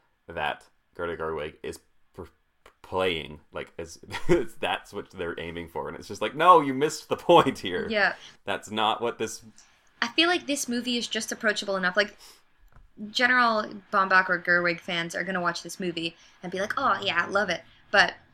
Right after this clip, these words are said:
Speaker 2: like we've said, it's, it is more approachable by, um, other people. So I feel like this is the kind of movie that could just blow up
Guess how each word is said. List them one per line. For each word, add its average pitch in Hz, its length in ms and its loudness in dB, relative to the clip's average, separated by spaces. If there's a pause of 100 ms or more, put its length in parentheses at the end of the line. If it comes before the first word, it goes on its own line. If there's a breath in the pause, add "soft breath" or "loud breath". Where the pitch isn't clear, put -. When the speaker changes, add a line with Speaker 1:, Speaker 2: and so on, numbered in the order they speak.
(560)
Speaker 2:
like 208 240 2
we've 202 160 -2
said, 196 240 0
it's, 180 220 -6
it 185 220 -6
is 190 200 -4
more 185 200 0
approachable 175 720 -4
by, 165 380 4
um, 156 400 -6 (460)
other 202 260 6
people. 180 260 -6
So 208 100 -4
I 190 40 -4
feel 254 160 -2
like 269 160 0
this 254 180 -4
is 226 100 -8
the 226 60 -8
kind 214 200 -4
of 196 60 -6
movie 190 180 -4
that 180 140 -6
could 185 120 -10
just 196 200 -10
blow 180 240 2
up 175 240 6